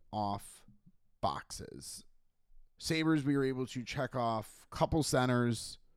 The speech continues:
multiple defense, put a question mark with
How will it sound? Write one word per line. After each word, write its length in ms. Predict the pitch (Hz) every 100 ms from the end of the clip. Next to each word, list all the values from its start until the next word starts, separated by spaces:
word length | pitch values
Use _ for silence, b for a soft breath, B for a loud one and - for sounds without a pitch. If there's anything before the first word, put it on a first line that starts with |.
| _ _ _ _ _ _ _ _
multiple 560 | 113 131 147 - 147
defense, 840 | 135 - 127 117 117 - - - _ _ _ _
put 140 | 151
a 40 | 143
question 480 | - 135 123 -
mark 280 | 123 117 113
with 200 | 113 104